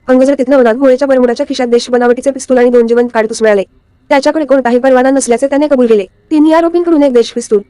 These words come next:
दोन जिवंत काडतुसे, दोन मोटारसायकली, गोल्ड कट, कटावणी, सहा मोबाईल, तसेच रोख रक्कम मिळून एकूण पाच लाख सहा हजार एकशे रुपयांचा मुद्देमाल जप्त करण्यात आला. आरोपींना दुसऱ्या दिवशी कोर्टात हजर केल्यावर एकवीस नोव्हेंबरपर्यंत पोलीस कोठडी मंजूर करण्यात आली.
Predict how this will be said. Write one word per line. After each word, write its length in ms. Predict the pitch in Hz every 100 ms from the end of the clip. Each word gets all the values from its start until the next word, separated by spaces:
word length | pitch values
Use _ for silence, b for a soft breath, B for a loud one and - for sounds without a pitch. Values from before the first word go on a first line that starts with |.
| -
दोन 180 | 247 254
जिवंत 220 | 247 247 247
काडतुसे, 340 | 226 220 214 - _ 262
दोन 160 | 277
मोटारसायकली, 540 | 254 233 247 240 220 196 - _ 233
गोल्ड 180 | 226 208
कट, 160 | 208 208 _ _ _
कटावणी, 320 | 254 254 233 170 _ -
सहा 200 | 277 294
मोबाईल, 300 | 277 233 190 - _ -
तसेच 240 | 277 311
रोख 200 | 294 285
रक्कम 240 | 240 226 220
मिळून 200 | 226 226
एकूण 180 | 226
पाच 240 | 247 285 294
लाख 100 | 285
सहा 220 | 277 247
हजार 220 | 226 254
एकशे 180 | 269 269
रुपयांचा 380 | 226 214 208 226
मुद्देमाल 340 | 214 208 214
जप्त 240 | 226 247 -
करण्यात 280 | 226 202
आला. 140 | 208 196 - _ _ _
आरोपींना 400 | 254 269 285 302
दुसऱ्या 260 | 254 254 247
दिवशी 220 | 269 269
कोर्टात 260 | 277 262 262
हजर 180 | 254 240
केल्यावर 300 | 226 220 233
एकवीस 280 | 262 262 269
नोव्हेंबरपर्यंत 540 | 247 233 240 269 277
पोलीस 260 | 285 269 262
कोठडी 240 | 247 247
मंजूर 260 | 254 247 285
करण्यात 280 | 269 220 202
आली. 140 | 196